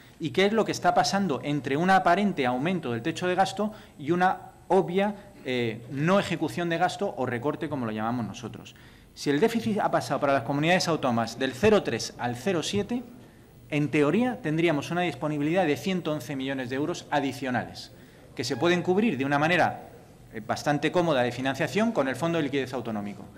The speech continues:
Y, en principio, no se incumpliría la Ley de Estabilidad Presupuestaria, porque el Gobierno ha autorizado ese aumento del, del techo de gasto. Y ese margen de ciento once millones daría de sobra para financiar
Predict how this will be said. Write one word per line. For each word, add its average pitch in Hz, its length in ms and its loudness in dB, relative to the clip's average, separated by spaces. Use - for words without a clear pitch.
Y, 151 120 0
en 151 100 0
principio, 214 540 0
no 185 160 0
se 226 120 -2
incumpliría 175 680 0
la 143 140 2
Ley 151 80 0
de 139 80 -2
Estabilidad 127 380 -4
Presupuestaria, 123 640 -2
porque 123 200 -4
el 131 80 0
Gobierno 190 360 2
ha - 20 6
autorizado 185 560 2
ese 143 120 -4
aumento 131 300 -2
del, 117 140 -4
del 110 260 -8
techo 120 260 -6
de 107 80 -4
gasto. 95 300 -12
Y 156 80 2
ese 240 180 2
margen 247 300 4
de 165 80 0
ciento 175 300 -2
once 151 200 -4
millones 170 440 -2
daría 151 400 2
de 208 120 0
sobra 147 420 -4
para 135 180 2
financiar 147 760 -2